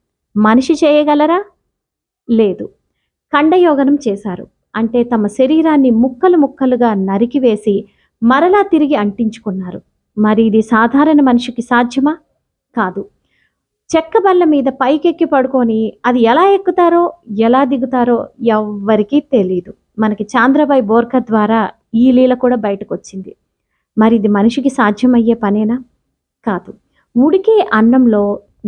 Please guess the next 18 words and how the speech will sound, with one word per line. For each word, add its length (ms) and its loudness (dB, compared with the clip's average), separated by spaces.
గరిటెకు 400 0
బదులు 480 -2
తమ 120 -2
చేయిని 580 2
పెట్టి 280 -2
తిప్పారు. 520 -6
మరి 180 2
ఇవి 140 2
భగవంతుడి 800 0
చేష్టలు 360 -2
తప్పితే 720 -2
ఒక 140 -6
సాధారణ 640 0
వ్యక్తులు 360 0
చేసే 520 0
చేష్టలు 360 -2
కాదు. 500 -6
అంతెందుకు, 920 0